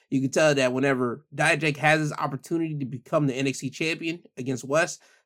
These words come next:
Tony D'Angelo is more likely gonna screw over Dijak. So for me,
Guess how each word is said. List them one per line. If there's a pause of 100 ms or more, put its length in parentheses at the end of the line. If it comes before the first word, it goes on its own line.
Tony
D'Angelo
is
more
likely
gonna
screw
over
Dijak. (120)
So
for
me,